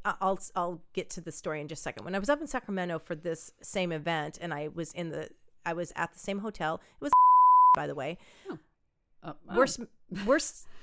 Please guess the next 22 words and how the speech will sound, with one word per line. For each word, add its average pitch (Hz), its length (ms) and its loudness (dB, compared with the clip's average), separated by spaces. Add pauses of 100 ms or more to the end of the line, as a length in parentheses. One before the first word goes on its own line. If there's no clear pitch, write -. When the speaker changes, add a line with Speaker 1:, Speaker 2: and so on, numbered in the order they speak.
(120)
Speaker 1:
mistake 196 400 2
of 175 80 -4
my 160 100 0
life, 147 320 -4
just 196 220 -6
so 117 100 -2
I 120 120 -2
can 156 160 -14
tell 104 200 -6
you. 147 300 -8 (180)
Speaker 2:
Staying 196 360 -4
at - 80 -10 (920)
I - 60 2
mean, 170 160 -2
we're 180 120 -2
really 180 240 -4
throwing 160 240 -6
'em 147 100 -4
under 139 160 -6
the 120 60 -10
bus 165 260 -10
here. - 280 -16